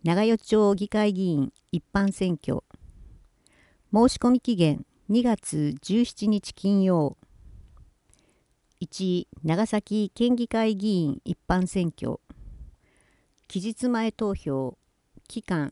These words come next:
四月一日から四月八日まで、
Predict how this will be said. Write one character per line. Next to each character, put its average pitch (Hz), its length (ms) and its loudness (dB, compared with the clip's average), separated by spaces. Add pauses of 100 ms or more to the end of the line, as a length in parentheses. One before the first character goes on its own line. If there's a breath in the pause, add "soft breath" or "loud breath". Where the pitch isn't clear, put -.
(120)
四 - 260 -14
月 165 480 -2
一 214 260 -4
日 - 220 -4
か 156 120 -2
ら 151 280 0
四 - 160 -12
月 202 260 -2
八 185 220 0
日 190 140 -2
ま 175 120 -2
で、 127 200 -8